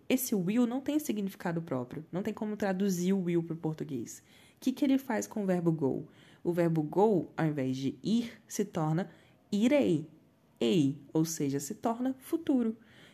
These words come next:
Então, é isso que o will faz. Ele modifica, ele flexiona o verbo. Ao invés de você ter que lembrar cada um dos verbos em, né, futuro, presente, passado, né, futuro, presente, né,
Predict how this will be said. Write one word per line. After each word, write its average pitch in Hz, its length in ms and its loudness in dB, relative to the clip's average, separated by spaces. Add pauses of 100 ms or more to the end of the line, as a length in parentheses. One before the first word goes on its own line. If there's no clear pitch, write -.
Então, 269 120 2
é 285 80 -2
isso 285 180 0
que - 140 0
o 302 160 6
will 254 180 4
faz. 202 360 -2
Ele 196 220 0 (300)
modifica, 285 560 0
ele 180 140 0
flexiona 269 680 -4
o - 20 -2
verbo. 147 360 -2 (460)
Ao 240 120 -2
invés 185 200 4
de 170 60 2
você 170 160 2
ter 165 120 0
que 156 120 -6
lembrar 151 580 0 (440)
cada 214 480 0
um 175 280 0
dos 156 200 -2
verbos 143 580 -2
em, 165 400 -2 (340)
né, 147 240 -2
futuro, 160 460 -4
presente, 147 380 -6
passado, - 360 -4 (640)
né, 147 140 -4
futuro, 160 300 -6
presente, 165 420 -6
né, 170 160 -10